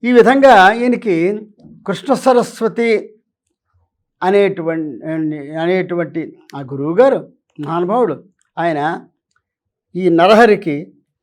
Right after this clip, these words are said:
సన్యాసాన్ని అనుగ్రహించి, క్రమ సన్యాసాన్ని అనుగ్రహించి నరసింహ సరస్వతి అనేటువంటి నామధేయాన్ని ఇవ్వడం జరిగింది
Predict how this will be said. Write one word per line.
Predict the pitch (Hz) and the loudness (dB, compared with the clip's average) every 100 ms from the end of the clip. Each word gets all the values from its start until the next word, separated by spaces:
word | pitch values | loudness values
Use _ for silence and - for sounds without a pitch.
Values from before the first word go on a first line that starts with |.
| _ _ | _ _
సన్యాసాన్ని | - - 151 180 180 180 180 160 | -10 -6 0 0 0 0 -4 -4
అనుగ్రహించి, | 156 147 160 175 202 262 - - | -8 -6 -4 -4 -6 -12 -16 -6
క్రమ | 160 214 | -2 0
సన్యాసాన్ని | 180 202 202 196 170 185 170 | 0 0 4 4 4 2 2
అనుగ్రహించి | 165 175 175 196 190 254 - _ _ _ _ _ - | 0 0 0 -2 -4 -12 -14 _ _ _ _ _ 0
నరసింహ | 190 247 185 277 262 | 4 4 4 4 2
సరస్వతి | 208 226 202 - 190 170 180 214 196 180 | 2 0 -2 -6 -10 -6 -4 -2 -2 -2
అనేటువంటి | 170 175 170 160 143 | -2 -2 -2 -4 -4
నామధేయాన్ని | 147 160 143 143 226 | -4 -4 -4 -4 -4
ఇవ్వడం | 180 170 170 | -2 -4 -4
జరిగింది | 147 151 139 - | -6 -8 -10 -14